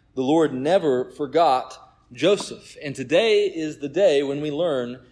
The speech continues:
that the Lord did not forget him. I've said several times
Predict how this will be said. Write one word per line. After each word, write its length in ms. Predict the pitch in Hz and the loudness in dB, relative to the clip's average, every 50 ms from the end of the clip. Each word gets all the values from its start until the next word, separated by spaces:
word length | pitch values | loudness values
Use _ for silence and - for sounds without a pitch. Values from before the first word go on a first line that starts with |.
| _ _ _ - | _ _ _ -6
that 220 | 131 131 - 151 | -6 -4 -4 -4
the 80 | 135 131 | -6 -4
Lord 400 | 127 127 160 165 143 123 120 - | -2 -2 0 2 2 0 0 -2
did 160 | 135 139 127 | -4 -4 -4
not 280 | 120 131 131 123 - - | -4 -4 -6 -6 -8 -10
forget 440 | - - 123 110 101 113 113 - | -12 -12 -12 -8 -8 -8 -10 -10
him. 260 | - - 107 90 85 87 _ _ _ _ _ _ _ _ _ _ - - - - _ _ _ _ _ _ _ _ _ _ _ _ - - _ _ _ - | -12 -16 -16 -16 -16 -18 _ _ _ _ _ _ _ _ _ _ -20 -20 -20 -20 _ _ _ _ _ _ _ _ _ _ _ _ -20 -20 _ _ _ -6
I've 140 | 127 131 | -6 -2
said 160 | - 175 156 131 | 0 0 -2 2
several 260 | - 165 170 160 165 | 2 2 2 2 0
times 480 | 165 - 147 131 120 117 117 110 - | -2 -2 0 0 0 -2 -4 -8 -12